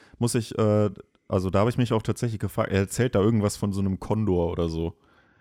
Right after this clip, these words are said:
gegen den die gekämpft haben oder gegen, auf dem die geritten sind oder so. Das ist aber noch nicht wahr geworden, oder?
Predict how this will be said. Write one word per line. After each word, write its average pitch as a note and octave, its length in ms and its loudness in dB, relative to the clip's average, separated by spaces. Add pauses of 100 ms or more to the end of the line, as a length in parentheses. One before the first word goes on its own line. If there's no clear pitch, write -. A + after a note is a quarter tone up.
(320)
gegen F#2+ 220 0
den F#2 200 2
die F#2 100 -2
gekämpft G#2+ 460 -4
haben G#2+ 80 2
oder F#2 320 2
gegen, F#2+ 360 -2
auf - 160 -4
dem G2 200 0
die F#2 100 -2
geritten G2+ 420 -2
sind A2+ 240 -2
oder A2 220 2
so. A2+ 320 0 (880)
Das F2 140 -2
ist A2+ 120 -2
aber C3 160 4
noch C3 120 4
nicht D3+ 200 -2
wahr E2 200 0
geworden, E2 420 -2
oder? C3 340 -2